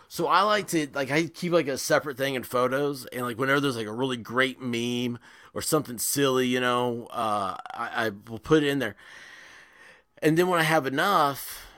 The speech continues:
you know, uh, Amazon Prime, they're the best way to get pictures, and I get physical pictures, and <laughs> I mean, every once in a while I'll get a stack of 'em. Yeah, I love 'em. It's, uh, uh, <laughs> like, right now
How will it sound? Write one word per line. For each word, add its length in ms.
you 100
know, 320
uh, 560
Amazon 440
Prime, 440
they're 180
the 100
best 360
way 180
to 100
get 180
pictures, 680
and 140
I 100
get 240
physical 600
pictures, 580
and 400
<laughs> 680
I 20
mean, 240
every 180
once 200
in 60
a 20
while 140
I'll 80
get 160
a 40
stack 440
of 140
'em. 160
Yeah, 220
I 120
love 380
'em. 240
It's, 360
uh, 320
uh, 460
<laughs> 40
like, 380
right 160
now 300